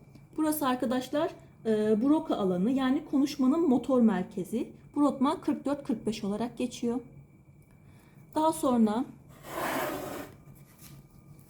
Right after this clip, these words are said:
e, bu şurası bakın şu gördüğünüz en içte gördüğünüz koyu yeşil olan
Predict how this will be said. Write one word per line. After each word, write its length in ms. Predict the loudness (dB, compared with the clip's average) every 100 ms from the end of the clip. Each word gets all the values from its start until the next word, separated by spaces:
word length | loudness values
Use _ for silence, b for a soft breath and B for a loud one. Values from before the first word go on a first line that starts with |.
| B B B B B -2
e, 260 | 4 6 4 2
bu 80 | -4
şurası 600 | 0 2 2 2 0 -2 -4
bakın 320 | -4 -2 -2 -2
şu 220 | -2 2
gördüğünüz 440 | 4 4 4 2
en 180 | 2 0
içte 220 | 0 -2
gördüğünüz 540 | 0 2 2 2 0 0
koyu 180 | -2 0
yeşil 300 | 0 -2 -4
olan 260 | -4 -4